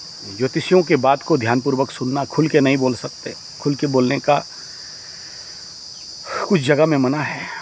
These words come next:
बोलते ही हमारे ऊपर पड़ता है, इनडायरेक्टली बोलते हैं और बाद में पछताते हो नहीं करके। तो जो बोलते हैं कुंडली में देख के कि ये, ये करा लो, कर लो, नहीं करते हो,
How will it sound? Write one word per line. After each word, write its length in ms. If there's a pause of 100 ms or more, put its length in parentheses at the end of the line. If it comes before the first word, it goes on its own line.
(140)
बोलते 460
ही 80
हमारे 300
ऊपर 180
पड़ता 320
है, 140 (760)
इनडायरेक्टली 440
बोलते 340
हैं 80 (1040)
और 80
बाद 240
में 120
पछताते 440
हो 140
नहीं 220
करके। 320 (600)
तो 60
जो 140
बोलते 360
हैं 220
कुंडली 300
में 280 (200)
देख 320
के 140
कि 140
ये, 180
ये 180
करा 260
लो, 160
कर 280
लो, 320
नहीं 200
करते 320
हो, 320